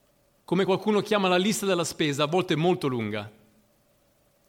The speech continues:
Ma qual è il desiderio del re? A volte io devo capirlo.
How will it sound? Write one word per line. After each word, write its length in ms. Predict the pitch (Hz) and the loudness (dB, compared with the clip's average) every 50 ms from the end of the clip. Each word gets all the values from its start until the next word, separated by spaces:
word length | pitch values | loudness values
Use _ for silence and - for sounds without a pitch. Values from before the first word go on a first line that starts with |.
| _ _ _ _ _ _ _ _ _ _ _ _ - | _ _ _ _ _ _ _ _ _ _ _ _ -4
Ma 120 | - 143 | -4 -4
qual 180 | - - 180 190 | 0 2 2 4
è 40 | 190 | 4
il 80 | 175 | 2
desiderio 440 | 160 151 165 123 160 147 170 170 165 | 2 2 0 0 2 2 2 2 2
del 120 | 147 165 156 | 2 2 0
re? 240 | 147 147 147 143 | 2 2 2 2
A 60 | 139 135 | 2 2
volte 300 | 139 156 160 - - 165 | 2 0 -2 0 0 0
io 100 | 156 147 | 0 2
devo 460 | 139 147 139 147 143 139 139 - - | 2 2 2 4 2 2 0 -4 -8
capirlo. 680 | - 165 143 - 175 175 165 143 120 113 104 98 95 | -4 -4 -4 -2 0 0 0 0 0 -4 -6 -8 -10